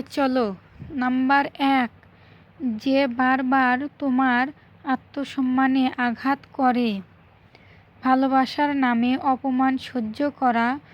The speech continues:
কখনোই সম্পর্ক নয়। নাম্বার দুই, যে কেবল নিজের প্রয়োজনে তোমাকে মনে রাখে,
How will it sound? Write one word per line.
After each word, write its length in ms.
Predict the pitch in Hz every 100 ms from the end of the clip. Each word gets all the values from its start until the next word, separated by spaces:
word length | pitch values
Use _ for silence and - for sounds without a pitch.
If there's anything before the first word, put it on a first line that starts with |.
| - - -
কখনোই 560 | 247 - 285 277 277 285 -
সম্পর্ক 520 | 262 240 226 269 269 - 285 240
নয়। 260 | 247 247 214 190 - - _ - - - 247
নাম্বার 420 | 240 233 233 254 214 202
দুই, 320 | 262 269 247 196 - - - - - - - - - - - - - 269 214 -
যে 180 | 277 285 294 -
কেবল 460 | 277 233 262 247 277 302 262
নিজের 380 | 269 262 262 285 285
প্রয়োজনে 640 | 302 277 269 247 254 233 247 240
তোমাকে 440 | 262 240 254 - 262 247 247
মনে 240 | 247 254 254
রাখে, 380 | 240 - 269